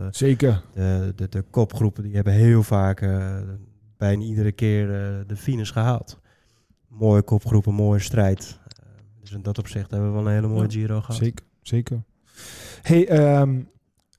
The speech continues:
Speaker 1: even een brugje naar iets heel anders. Want, eh, eh, we gaan
Speaker 2: Tour.
Speaker 1: van, eh, professioneel wielrennen gaan we naar, eh, onze eigen beentjes die gaan spreken.
Speaker 2: Ja.
Speaker 1: Ehm, Peter, eh, het duurt niet zo lang meer, hè, voordat we op Limburgs Mooiste staan.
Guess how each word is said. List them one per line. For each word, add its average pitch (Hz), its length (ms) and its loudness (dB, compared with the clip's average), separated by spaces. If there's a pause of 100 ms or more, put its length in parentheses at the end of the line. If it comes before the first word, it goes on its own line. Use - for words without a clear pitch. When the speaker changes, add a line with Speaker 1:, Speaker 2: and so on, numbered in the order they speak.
(360)
Speaker 1:
even 143 360 2
een 135 80 2
brugje 139 260 4
naar 131 100 4
iets 117 100 4
heel 123 160 4
anders. 151 320 -2 (180)
Want, 120 300 2
eh, 113 320 6
eh, 113 380 0
we 110 80 2
gaan 123 160 2
Speaker 2:
Tour. 120 220 6
Speaker 1:
van, 117 60 2
eh, 117 220 2 (120)
professioneel 143 580 4
wielrennen 127 460 6
gaan 123 200 2
we 120 60 4
naar, 113 280 4
eh, 110 320 2
onze 117 180 0
eigen 139 520 0
beentjes 139 300 0
die 135 140 2
gaan 131 160 2
spreken. 135 480 2 (160)
Speaker 2:
Ja. 117 100 -4 (240)
Speaker 1:
Ehm, 127 380 4 (260)
Peter, 170 360 4
eh, 147 280 6 (460)
het 139 320 -2
duurt 160 120 6
niet 165 120 4
zo 151 100 4
lang 190 180 4
meer, 165 100 4
hè, 160 120 4
voordat 190 200 2
we 175 60 2
op 175 80 2
Limburgs 170 280 4
Mooiste 147 280 2
staan. 113 360 0